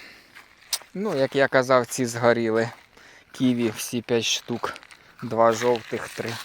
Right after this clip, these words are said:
Три, два обичних і один ківі хлопчик був, щоб їх всіх запилювати. Чпокальщик головний не вижив. Горіх теж, як бачите,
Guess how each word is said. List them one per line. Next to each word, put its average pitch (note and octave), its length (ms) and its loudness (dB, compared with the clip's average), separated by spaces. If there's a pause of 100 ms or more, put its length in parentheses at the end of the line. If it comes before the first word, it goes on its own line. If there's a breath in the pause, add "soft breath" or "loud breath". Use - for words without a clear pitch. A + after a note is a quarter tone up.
(1000 loud breath)
Три, A#2 220 -8 (140)
два A#2+ 220 4
обичних A#2 880 0 (220 loud breath)
і A#2+ 160 -8
один A#2 400 -4
ківі A#2 340 -6
хлопчик A2 600 -8
був, A2+ 260 -8 (240 loud breath)
щоб - 260 -14
їх A2 180 -16
всіх A2 320 -8
запилювати. A2+ 760 -6 (760 loud breath)
Чпокальщик A#2+ 800 -10
головний C3 500 -8 (180)
не D3+ 260 -2
вижив. B2+ 400 -6 (920 loud breath)
Горіх A#2+ 480 -8
теж, A#2 320 -6
як A#2+ 280 -8
бачите, B2 560 -4